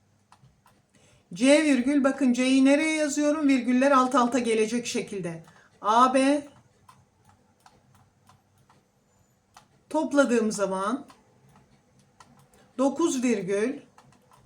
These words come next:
on sekiz dedi. E, bu durumda bunu yapar yapmaz hemen ben B'nin sekiz olduğunu gördüm. Neden? Çünkü şurada hiçbir şey yok. Sıfır dedik.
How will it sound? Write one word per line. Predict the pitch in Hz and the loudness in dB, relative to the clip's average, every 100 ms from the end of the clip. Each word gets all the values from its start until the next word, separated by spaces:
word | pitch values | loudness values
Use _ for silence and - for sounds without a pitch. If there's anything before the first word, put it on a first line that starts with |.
| - | -6
on | 233 277 | 0 2
sekiz | 269 226 - 220 220 262 - | 2 0 -2 2 2 0 -2
dedi. | 208 185 185 220 | -2 -2 -4 -4
E, | 254 | -4
bu | 381 381 | -4 0
durumda | 247 220 202 | 0 0 -2
bunu | 247 294 | -2 0
yapar | 247 247 285 | 0 0 0
yapmaz | 277 220 214 220 220 | 2 0 -2 -2 -2
hemen | 254 240 240 214 | 0 2 2 2
ben | 226 262 - - - - - - 196 | 2 2 -4 -18 -20 -20 -20 -20 -2
B'nin | 226 269 285 302 | 4 6 6 4
sekiz | 285 269 330 277 | 0 0 0 2
olduğunu | 285 254 262 277 277 | 2 4 2 2 4
gördüm. | 254 214 175 160 175 | 4 2 0 -8 -2
Neden? | 254 262 254 294 | 2 4 2 0
Çünkü | - 233 - | -2 -4 -4
şurada | - 254 247 233 240 - | -4 -2 0 0 0 -8
hiçbir | 247 233 233 | -8 -8 -6
şey | - 214 | -4 -2
yok. | 196 180 | -2 -6
Sıfır | - 220 269 262 | -8 -6 -4 0
dedik. | 262 277 277 | 2 0 -4